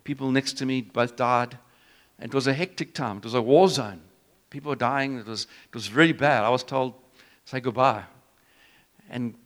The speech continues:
prayer brought me through. I thank the medical field. I thank the doctors. They did great.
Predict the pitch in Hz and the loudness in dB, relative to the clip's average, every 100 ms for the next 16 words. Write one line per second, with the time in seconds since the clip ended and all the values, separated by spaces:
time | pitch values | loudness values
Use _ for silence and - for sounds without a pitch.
0 | - 160 240 214 123 143 143 127 123 - | -10 2 6 6 6 6 6 6 -2 -4
1 | 110 - - 180 175 143 147 147 151 139 | -6 -8 -12 -10 -4 -4 -2 -4 -8 -12
2 | 147 143 123 110 160 147 123 139 135 139 | -8 -6 -6 -8 -10 -10 -4 -4 -4 -8
3 | 131 107 110 - - 120 101 - | -8 -8 -10 -14 -6 -6 -6 -12